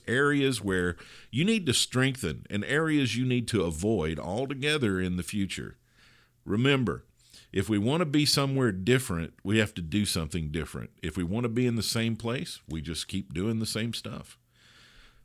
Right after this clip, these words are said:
The third side of self is self-awareness. So self-discovery, self-evaluation leads us to self-awareness. This is the moment-by-moment awareness of a couple of things.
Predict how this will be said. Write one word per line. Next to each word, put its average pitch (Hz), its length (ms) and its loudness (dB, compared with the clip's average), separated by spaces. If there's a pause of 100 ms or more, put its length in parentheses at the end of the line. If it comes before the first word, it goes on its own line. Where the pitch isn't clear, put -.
(240)
The 117 120 4
third 202 460 4
side 98 400 2
of 90 140 -2
self 80 600 -2 (280)
is 113 200 4
self-awareness. 98 1200 2 (880)
So 95 140 0
self-discovery, 135 1040 4
self-evaluation 110 1300 2
leads 104 260 2
us 98 180 0
to 104 180 -2
self-awareness. 80 840 -4 (340)
This 160 200 6
is 160 160 2
the 120 100 6
moment-by-moment 110 1200 0
awareness 98 720 2
of 104 140 -2
a 95 40 -4
couple 95 380 -2
of 82 80 -2
things. 71 460 -6